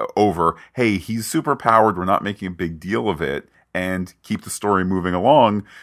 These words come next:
because, Pete, there's an immunization drug, techity tech tech,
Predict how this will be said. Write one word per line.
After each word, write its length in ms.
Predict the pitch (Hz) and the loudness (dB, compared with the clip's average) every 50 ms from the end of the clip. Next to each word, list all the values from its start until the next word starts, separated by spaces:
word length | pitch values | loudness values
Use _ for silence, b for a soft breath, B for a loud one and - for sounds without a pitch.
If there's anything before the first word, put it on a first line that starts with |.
| B B B | B B B
because, 320 | 120 - - 135 131 - | -2 2 2 2 2 0
Pete, 340 | - - - 135 135 123 - | -4 -6 -4 -4 -4 -2 0
there's 240 | 123 120 117 104 117 | 2 2 2 2 0
an 160 | 117 113 - | -2 -2 -2
immunization 800 | 117 117 123 131 131 127 120 - 127 113 117 113 - 123 123 | -2 -2 -2 -2 -2 -4 -2 0 2 0 0 0 -2 -4 -4
drug, 420 | 101 - 104 98 104 110 95 82 - | -2 0 4 4 4 4 2 0 -4
techity 480 | - 117 - - - 104 113 98 85 | -4 -4 -2 -2 -2 -4 -4 -6 0
tech 300 | - - 104 107 - - | 4 4 4 4 2 0
tech, 480 | - 117 98 98 95 - - - - _ | 2 4 4 4 2 -2 -10 -20 -20 _